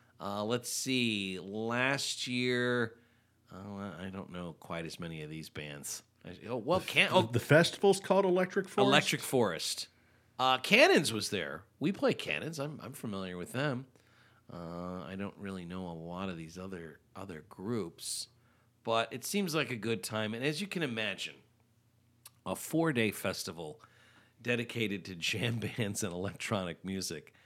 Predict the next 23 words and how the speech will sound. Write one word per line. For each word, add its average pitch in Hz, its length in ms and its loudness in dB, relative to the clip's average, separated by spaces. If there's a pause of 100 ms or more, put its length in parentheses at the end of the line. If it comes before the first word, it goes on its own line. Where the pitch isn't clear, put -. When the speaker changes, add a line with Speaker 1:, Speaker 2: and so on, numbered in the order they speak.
(480)
Speaker 1:
there 156 180 2
are 120 60 2
people 120 340 -4
that 95 100 -4
are 98 60 -4
having 98 300 -4
a 76 60 -10
good 82 340 -10
time 76 460 -8 (400)
all 73 680 -6 (220)
the - 160 -12
time, 92 680 -8 (140)
Speaker 2:
Mm-hmm. 135 280 -4
Speaker 1:
if - 180 -8
you 98 80 0
follow 85 340 -4
what 76 140 -6
I'm 67 140 -12
saying. 67 400 -10 (840)
And 82 520 -6 (300)
this 120 260 -6
is 107 220 -2
a, 98 60 -2